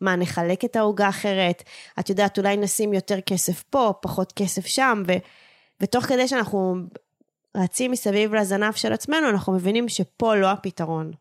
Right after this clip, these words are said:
ואז אתה חייב להתחיל לחפור ממש, ממש עמוק בעצמך, גם לבד וגם ברמה הזוגית.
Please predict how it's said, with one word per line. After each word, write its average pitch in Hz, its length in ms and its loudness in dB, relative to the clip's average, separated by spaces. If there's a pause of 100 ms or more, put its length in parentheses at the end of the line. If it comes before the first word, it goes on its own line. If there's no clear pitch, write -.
(360)
ואז 180 360 2
אתה 160 180 -8
חייב 165 460 -2 (720)
להתחיל 160 360 -4
לחפור 180 440 -2
ממש, 170 440 -4
ממש 170 360 -4
עמוק 175 340 -4
בעצמך, 170 540 -4 (840)
גם 202 420 2
לבד 180 540 0
וגם 185 360 0
ברמה 180 400 0
הזוגית. 175 680 -2